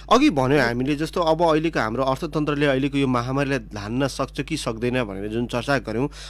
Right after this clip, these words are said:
अब अहिले यो सङ्कटको बेलामा, सङ्कटलाई अवसरमा बदल्ने राम्रो अव-, चाहिँ यो समय पनि हो यो, होइन? यतिखेर सक्षम नेतृत्व भएर त्यही किसिमको प्रभावकारी रणनीति बनाउने हो भने चाहिँ,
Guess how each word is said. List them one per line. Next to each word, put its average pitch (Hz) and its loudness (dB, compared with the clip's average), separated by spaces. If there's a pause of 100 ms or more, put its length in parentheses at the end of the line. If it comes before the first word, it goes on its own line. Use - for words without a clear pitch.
(140)
अब 277 0
अहिले 285 4
यो 226 4
सङ्कटको 190 4
बेलामा, 151 6
सङ्कटलाई 143 4
अवसरमा 143 4
बदल्ने 131 6
राम्रो 131 4
अव-, 123 2
चाहिँ 127 2
यो 110 2
समय 135 8
पनि 123 4
हो 110 4
यो, 117 6
होइन? - 2
यतिखेर 143 4
सक्षम 143 4
नेतृत्व 135 2
भएर 113 4
त्यही 135 0
किसिमको 139 2
प्रभावकारी 131 4
रणनीति 131 4
बनाउने 123 4
हो 107 4
भने 113 4
चाहिँ, 131 6